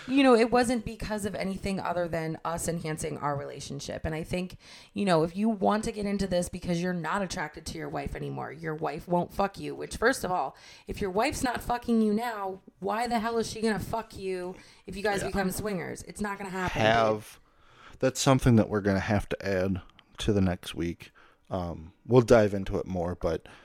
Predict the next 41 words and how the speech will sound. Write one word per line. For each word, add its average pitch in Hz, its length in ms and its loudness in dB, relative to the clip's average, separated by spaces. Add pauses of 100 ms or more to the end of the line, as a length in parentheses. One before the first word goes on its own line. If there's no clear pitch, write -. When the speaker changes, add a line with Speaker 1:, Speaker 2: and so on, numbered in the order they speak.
(200)
Speaker 2:
you're 110 160 0
gonna 127 180 8
need 104 360 2
to 92 60 -8
have 95 360 0
a 82 40 -6
solid 87 560 -4
base, - 540 -6 (560)
um, 87 500 -2
and 95 380 0 (140)
all 101 400 8 (120)
of, 104 140 2
but 113 120 8
I 113 60 2
would 113 160 0
say 113 380 6 (840)
almost 147 340 6
all 117 180 10
of 110 120 6
your 110 240 4
issues 107 580 2
ironed 98 340 2
out, - 360 -6 (400)
uh, 87 400 2 (240)
i-, - 20 -2
Speaker 1:
Hey, 113 300 2
Speaker 2:
in 127 100 6
your 113 140 6
Speaker 1:
I'm 104 40 2
Speaker 2:
relationship. 101 520 2
Speaker 1:
giving 240 260 -2
my 196 200 -6
advice. 185 440 -14
This 196 160 -10
is 202 100 -16
my 175 180 -12
advice, 147 220 -12
Speaker 2:
Yeah. 95 100 -6
Speaker 1:
not - 120 -14
your 185 140 -8
advice. - 260 -16